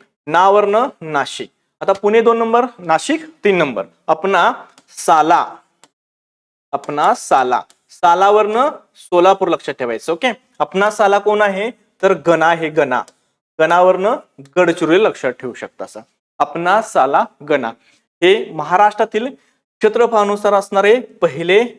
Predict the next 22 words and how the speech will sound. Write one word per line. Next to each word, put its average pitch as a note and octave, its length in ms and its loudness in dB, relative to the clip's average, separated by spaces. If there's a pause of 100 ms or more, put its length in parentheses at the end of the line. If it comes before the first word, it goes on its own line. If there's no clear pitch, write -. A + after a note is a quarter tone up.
(280)
पाच D#3+ 420 0
जिल्हे. D3 440 0 (680)
याच्यासोबत F3 580 2 (640)
क्षेत्रफळानुसार A3 720 0
सर्वात G3 460 2 (480)
लहान G#3 360 -2
जिल्हे G#3 220 0
महाराष्ट्रातले G3+ 640 0
पाच F#3+ 400 0
कोणते, G3 380 -2 (300)
तर E3 80 -2
त्याच्यामध्ये F#3+ 320 -2
मुंबई F#3+ 400 0
शहर D#3 320 -4
येतं, D3 260 0 (360)
एकशे E3 300 -2
सत्तावन्न A3+ 640 0
चौरस F#3 400 0
किमी G3 200 -4
त्याचं F#3 200 -2
क्षेत्रफळ E3+ 440 -2
आहे. D3+ 120 2